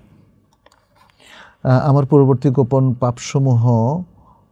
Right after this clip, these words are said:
আহ, এ-, এগুলো কি, মানে ইবাদতের প্রতি আমার ফিলিংস হারিয়ে যাওয়ার কারণ কি আমার পূর্ববর্তী পা-, গোপন পাপসমূহ?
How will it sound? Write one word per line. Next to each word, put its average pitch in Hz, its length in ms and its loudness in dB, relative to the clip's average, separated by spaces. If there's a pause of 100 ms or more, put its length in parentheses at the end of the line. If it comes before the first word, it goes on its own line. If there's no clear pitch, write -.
(160)
আহ, 120 600 -4
এ-, 131 160 -2
এগুলো 139 320 4
কি, 131 260 -2
মানে 123 220 0
ইবাদতের 135 520 0
প্রতি 143 240 -4
আমার 131 260 0
ফিলিংস 135 380 -2
হারিয়ে 139 180 0
যাওয়ার 139 240 -2
কারণ 135 280 -2
কি 135 180 -4
আমার 117 200 -2
পূর্ববর্তী 120 460 -4
পা-, 131 120 -6
গোপন 131 320 -6
পাপসমূহ? 156 540 -2